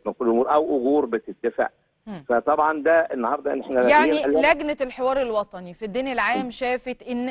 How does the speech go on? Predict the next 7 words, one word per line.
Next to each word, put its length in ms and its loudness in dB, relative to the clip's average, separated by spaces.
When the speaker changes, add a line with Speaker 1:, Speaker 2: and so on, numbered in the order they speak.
Speaker 2:
الدوله 580 0
خلال 360 0
الست 320 -6
سنوات 460 -2
اللي 180 -4
فاتت 420 -2
صرفت، 640 -2